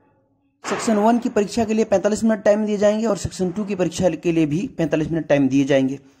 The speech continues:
लेकिन बड़ी बात यह है कि सेक्शन वन सिर्फ क्वालिफाइंग नेचर का होगा और जिसमें कोई भी नेगेटिव मार्किंग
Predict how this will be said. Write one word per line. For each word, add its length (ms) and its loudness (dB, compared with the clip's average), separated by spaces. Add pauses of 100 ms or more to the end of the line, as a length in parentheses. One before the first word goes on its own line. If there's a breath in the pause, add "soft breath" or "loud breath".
(200 soft breath)
लेकिन 300 0
बड़ी 200 2
बात 220 4
यह 160 2
है 100 2
कि 180 -8
सेक्शन 320 -6
वन 200 -2
सिर्फ 280 -8
क्वालिफाइंग 420 2
नेचर 240 -2
का 120 0
होगा 260 0 (340 loud breath)
और 140 2
जिसमें 300 -2
कोई 200 2
भी 120 0
नेगेटिव 340 -2
मार्किंग 320 -4